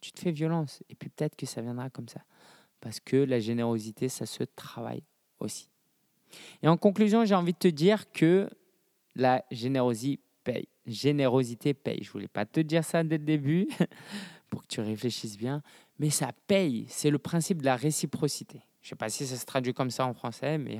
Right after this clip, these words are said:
en anglais, c'est ça. En gros, toi, t'aides dix lecteurs à, euh, gratuitement, euh,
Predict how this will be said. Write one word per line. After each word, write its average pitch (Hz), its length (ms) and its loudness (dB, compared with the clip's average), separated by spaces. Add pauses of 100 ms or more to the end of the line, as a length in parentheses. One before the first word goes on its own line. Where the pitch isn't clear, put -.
en 120 180 -4
anglais, 110 280 -4
c'est 117 140 -16
ça. - 100 -20 (800)
En 135 160 2
gros, 160 420 6 (800)
toi, 226 160 6
t'aides 156 480 2
dix 135 140 2
lecteurs 143 600 2
à, 123 300 -4 (360)
euh, 113 160 -10
gratuitement, 143 680 2 (1600)
euh, 107 600 -14